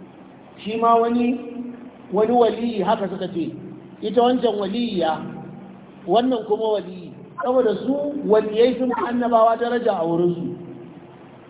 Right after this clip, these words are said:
Wai maqamun nubuwwati fi barzakhin fuwaiqar rasul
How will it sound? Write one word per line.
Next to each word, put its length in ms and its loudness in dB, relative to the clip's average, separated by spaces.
Wai 160 6
maqamun 640 0
nubuwwati 640 -2
fi 200 -2
barzakhin 640 0
fuwaiqar 560 2
rasul 580 -6